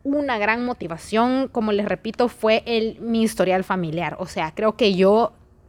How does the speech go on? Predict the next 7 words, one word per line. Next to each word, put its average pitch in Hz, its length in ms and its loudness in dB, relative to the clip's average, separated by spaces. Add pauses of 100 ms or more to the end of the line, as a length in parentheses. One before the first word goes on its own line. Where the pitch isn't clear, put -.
(180)
veo 208 320 2
en 226 100 2
mi 233 140 2
mamá 208 640 2 (460)
todos 277 360 8
los 226 200 -2
días, 247 360 -2